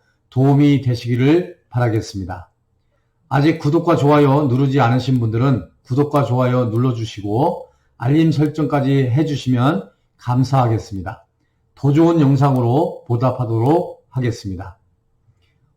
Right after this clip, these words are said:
오월부터 달라지는 도로교통법. 그 첫 번째는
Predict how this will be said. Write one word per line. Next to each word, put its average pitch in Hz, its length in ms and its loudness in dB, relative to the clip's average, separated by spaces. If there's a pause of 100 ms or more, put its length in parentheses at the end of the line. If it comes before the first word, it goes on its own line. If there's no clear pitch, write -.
(180)
오월부터 170 560 2
달라지는 143 600 2
도로교통법. 113 1040 -2 (960)
그 143 240 2
첫 160 180 -10
번째는 165 680 0